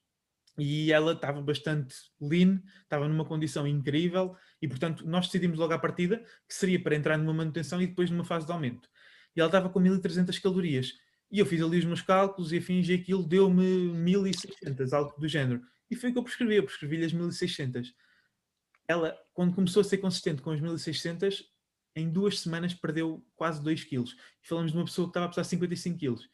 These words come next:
Portanto, passou dos cinquenta e cinco para os cinquenta e três qualquer coisa, a comer, supostamente, mais trezentas calorias do que vinha a comer. Neste momento já estamos a rondar as duas mil. Hum, isto para dizer que é importante tu colocares o tempo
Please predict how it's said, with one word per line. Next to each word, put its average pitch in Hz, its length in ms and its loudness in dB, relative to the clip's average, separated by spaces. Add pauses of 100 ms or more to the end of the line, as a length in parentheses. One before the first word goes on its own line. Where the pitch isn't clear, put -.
(400)
Portanto, 156 160 -2
passou 147 220 -4
dos 165 100 0
cinquenta 180 300 4
e 180 40 4
cinco 190 320 2
para 185 100 0
os - 60 -4
cinquenta 190 300 4
e 185 40 2
três 185 220 4
qualquer 180 260 0
coisa, 175 380 0 (560)
a 214 80 10
comer, 214 460 6
supostamente, 196 720 2
mais 196 320 2
trezentas 190 480 2
calorias 196 440 2
do 185 120 0
que - 80 -12
vinha 185 180 4
a 196 60 0
comer. 147 360 -2 (220)
Neste 175 220 -4
momento 180 160 2
já 180 60 0
estamos 175 240 -2
a 165 40 -2
rondar 165 280 -2
as 156 100 0
duas 147 180 -2
mil. 135 300 -2 (460)
Hum, 143 760 0 (1400)
isto 175 240 2
para 202 120 6
dizer 196 220 4
que 190 360 0 (1040)
é 220 60 6
importante 214 480 4
tu 190 100 -4
colocares 190 460 -2
o 180 100 -4
tempo 208 440 0